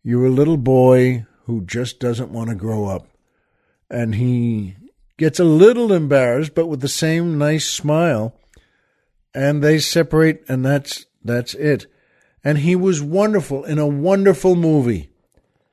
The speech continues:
John Mahoney as Perry, the college professor who can't stop chasing college girls in his classes. And you know what, folks?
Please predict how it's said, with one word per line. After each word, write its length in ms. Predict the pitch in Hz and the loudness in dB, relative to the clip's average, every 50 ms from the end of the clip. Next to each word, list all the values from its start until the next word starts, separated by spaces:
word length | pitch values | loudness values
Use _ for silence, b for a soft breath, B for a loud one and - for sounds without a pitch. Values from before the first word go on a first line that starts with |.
| _ _ _ _ _ _ _ | _ _ _ _ _ _ _
John 360 | - - 139 156 170 180 180 | -6 -2 0 2 2 2 2
Mahoney 440 | 175 160 131 143 160 160 160 156 143 | 2 0 0 0 0 0 0 0 0
as 160 | 123 127 123 | -2 -2 -4
Perry, 760 | 117 - _ - - 165 170 170 143 90 67 - - - _ _ _ _ _ _ _ _ _ _ _ _ _ _ _ _ | -6 -2 _ 2 4 4 4 4 4 2 -2 -8 -14 -20 _ _ _ _ _ _ _ _ _ _ _ _ _ _ _ _
the 140 | - 87 87 | -12 -12 -12
college 460 | - - - 131 139 147 143 123 110 | -12 -8 -6 -4 -2 0 -2 -2 -4
professor 680 | - - 117 101 - 104 92 85 - - 78 69 71 - _ _ _ _ _ _ _ _ _ _ _ _ _ _ | -6 -6 -6 -4 -4 -4 -4 -4 -6 -8 -10 -12 -14 -18 _ _ _ _ _ _ _ _ _ _ _ _ _ _
who 180 | _ 110 104 - _ | _ -14 -14 -14 _
can't 360 | - 127 127 135 143 143 - | -6 -4 -2 -2 -4 -4 -6
stop 440 | - - - - 123 123 120 - _ | -10 -8 -6 -4 -4 -4 -4 -6 _
chasing 500 | - - 120 120 123 113 - 135 123 104 | -8 -4 -4 -2 -2 -4 -6 -8 -10 -12
college 460 | - - 107 101 101 104 98 92 92 | -10 -10 -10 -8 -8 -10 -10 -12 -10
girls 360 | - 104 101 98 98 101 92 | -8 -6 -6 -6 -6 -8 -10
in 180 | - - 98 92 | -10 -12 -10 -10
his 160 | 90 87 82 | -10 -10 -12
classes. 760 | - - - - 92 87 85 85 - - 80 76 69 67 - _ _ _ _ _ _ _ _ _ _ _ _ _ _ _ _ _ _ _ _ _ - | -14 -14 -12 -10 -8 -8 -8 -10 -10 -12 -12 -14 -14 -16 -18 _ _ _ _ _ _ _ _ _ _ _ _ _ _ _ _ _ _ _ _ _ -4
And 160 | 143 147 147 | -4 -2 0
you 80 | 151 160 | 2 2
know 120 | 175 180 | 4 6
what, 200 | 180 185 185 180 | 6 6 6 6
folks? 500 | - - 190 190 185 185 - - - - | 6 4 6 6 4 2 -4 -12 -14 -18